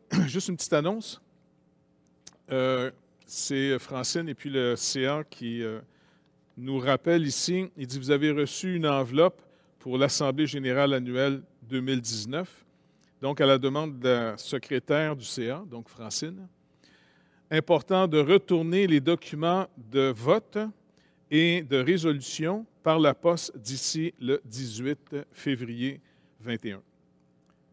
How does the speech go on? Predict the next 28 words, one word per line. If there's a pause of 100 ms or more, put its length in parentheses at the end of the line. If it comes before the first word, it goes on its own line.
(160)
Fait
que
voilà, (160)
merci
beaucoup. (1120)
Je
pense
que
c'est
une
très
belle
équipe, (160)
euh,
qui
nous
est
présentée
pour
le
C
A,
fait
que
ça
va
être
intéressant.